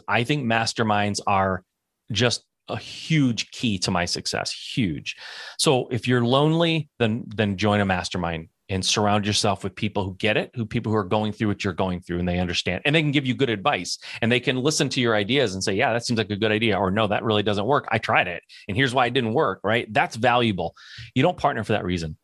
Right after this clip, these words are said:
You want a partner that shares your hunger, y-,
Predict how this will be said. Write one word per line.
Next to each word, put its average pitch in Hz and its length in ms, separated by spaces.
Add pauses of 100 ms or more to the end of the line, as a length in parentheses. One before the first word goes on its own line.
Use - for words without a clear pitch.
(200)
You 127 140
want 214 180
a 180 40
partner 131 400
that 107 240 (400)
shares 147 580
your 117 480 (480)
hunger, 95 640
y-, 113 140